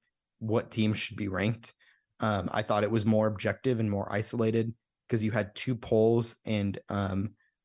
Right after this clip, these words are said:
two polls making up two-thirds of it, each making up a third. And then one third was determined by ten, a combination of ten different computers. And to me, like,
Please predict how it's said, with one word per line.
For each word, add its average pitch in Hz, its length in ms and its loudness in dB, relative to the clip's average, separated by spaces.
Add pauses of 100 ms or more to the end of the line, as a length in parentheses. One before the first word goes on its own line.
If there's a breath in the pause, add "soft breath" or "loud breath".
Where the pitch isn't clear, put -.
(460)
two 160 140 2
polls 127 300 4
making 113 280 4
up 101 100 0
two-thirds 104 440 2
of 98 100 -4
it, 101 140 2
each 101 260 -6
making 107 280 0
up 98 100 0
a - 60 -4
third. 95 340 0 (300 soft breath)
And 113 160 4
then 104 160 2
one 117 240 4
third 113 280 4
was 107 140 -2
determined 104 460 0
by 104 140 -2
ten, 107 520 0
a 123 80 -2
combination 107 540 0
of - 80 -12
ten 113 200 2
different 104 280 -4
computers. - 640 -2 (420 soft breath)
And 123 200 2
to 147 100 4
me, 139 200 6
like, 139 300 2